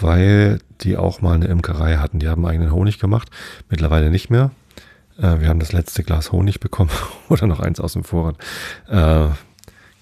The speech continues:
und, ähm, ja, es gibt halt keinen Honig mehr, aber es gibt einen großen Garten mit ganz vielen Hühnern. Es gibt einen riesen Hühnerstall und die Vermieterin der Ferienwohnung dort, äh, ist Sally, super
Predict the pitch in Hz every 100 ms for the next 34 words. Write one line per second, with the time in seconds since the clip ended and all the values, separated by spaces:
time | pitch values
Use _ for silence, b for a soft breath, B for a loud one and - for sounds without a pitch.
0 | _ - 87 80 78 78 - - - -
1 | 80 76 78 - _ _ - 82 76 -
2 | - 78 - 78 76 B B B B B
3 | B 95 87 80 87 80 80 82 - -
4 | 85 87 92 90 - 85 - 87 80 87
5 | 82 - 78 69 104 107 71 73 - -
6 | 90 85 82 78 85 78 - - 76 76
7 | 80 73 - B B B B B B B
8 | B - - 80 78 73 - 82 101 117
9 | 104 120 120 - - - 85 - 90 90
10 | 85 85 82 80 82 80 80 - _ _
11 | _ _ _ - 82 76 - - - 104
12 | 143 147 _ - - 107 92 92